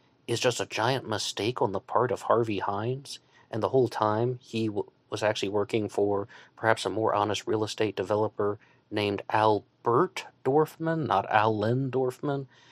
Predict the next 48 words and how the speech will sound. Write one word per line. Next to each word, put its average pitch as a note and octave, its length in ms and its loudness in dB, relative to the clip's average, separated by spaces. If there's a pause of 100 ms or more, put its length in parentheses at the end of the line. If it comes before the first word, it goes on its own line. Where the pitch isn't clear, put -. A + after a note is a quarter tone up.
(120)
And A#2 140 0
Travis C3+ 420 2
Miller G2+ 240 -4
responded G2+ 440 0
by G2 140 4
saying, G2+ 340 -2
"Yes, G2 360 2
you A2+ 140 4
understood A#2 560 2
correctly. G2+ 560 -2 (280)
However, G#2 340 2
he A2 100 -4
wouldn't G2 260 2
call F#2 320 2
Albert F#2+ 520 0 (100)
Dorfman G2 640 -4 (160)
a F#2 320 -4 (400)
honest - 640 -2 (260)
businessman." G#2 840 0 (320)
And G#3+ 160 0
I F#3 60 0
was F#3 100 -2
like, F#3 140 -2
"Okay, A#2+ 320 0
I A#2 80 2
don't G2+ 420 -8
know G2+ 140 -2
too G2 120 -10
much G2 160 -4
about G2+ 200 -2
that G2 100 0
guy. G2+ 120 2
I'll G#2 100 -2
take - 240 -4
your F#2+ 80 -2
word G#2 200 -2
for A2 200 2
it. G2+ 40 0
I G2 60 2
would G2 140 0
expect - 320 -8
that F#2+ 100 -10
there G#2 100 0
must G2 200 -4
be G2 80 -6
some G2+ 200 -6
type G2 240 -2
of F#2+ 140 -6